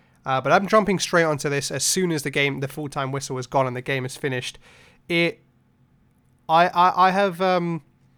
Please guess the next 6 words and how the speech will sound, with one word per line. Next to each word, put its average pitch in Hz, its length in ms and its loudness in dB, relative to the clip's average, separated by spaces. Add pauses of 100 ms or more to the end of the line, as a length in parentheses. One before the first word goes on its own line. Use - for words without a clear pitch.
(1300)
I, 160 160 4
I've 170 180 4
never 240 220 2
been 254 280 -2
so 185 320 0
shell-shocked - 1000 -4